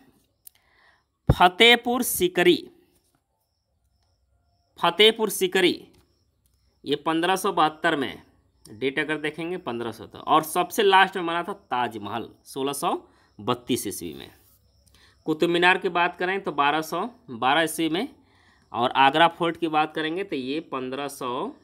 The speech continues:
पैंसठ ईस्वी में बना था ये, डेट अगर याद करेंगे। तो इस हिसाब से इसका क्रम देखेंगे, डेट के अनुसार, तिथि क्रम के अनुसार, तो इसमें डी वाला आंसर करेक्ट होगा। क्वेश्चन नंबर बारह है,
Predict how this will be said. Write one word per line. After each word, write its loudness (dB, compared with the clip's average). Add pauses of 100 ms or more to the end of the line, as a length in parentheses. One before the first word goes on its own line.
(840)
पैंसठ -4
ईस्वी -2
में -4
बना -2
था -8
ये, -2 (180)
डेट -2
अगर -4
याद -4
करेंगे। -12 (380)
तो 2
इस 2
हिसाब 4
से -4
इसका -2
क्रम -4
देखेंगे, -2
डेट 0
के 0
अनुसार, 0
तिथि 0
क्रम 0
के -6
अनुसार, 2 (340)
तो -4
इसमें -4
डी -2
वाला 6
आंसर 2 (340)
करेक्ट 2 (280)
होगा। -8 (1600)
क्वेश्चन 4
नंबर 2
बारह 6
है, 2